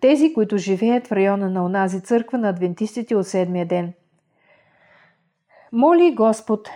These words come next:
да приложи заслугите на Исусовата кръв,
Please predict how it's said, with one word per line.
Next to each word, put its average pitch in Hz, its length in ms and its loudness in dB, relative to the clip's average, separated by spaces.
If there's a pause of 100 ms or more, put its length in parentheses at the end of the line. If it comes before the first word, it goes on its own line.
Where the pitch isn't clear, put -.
(220)
да 202 160 -2
приложи 220 540 2
заслугите 226 600 0
на 214 100 0
Исусовата 208 600 -2
кръв, 214 380 -2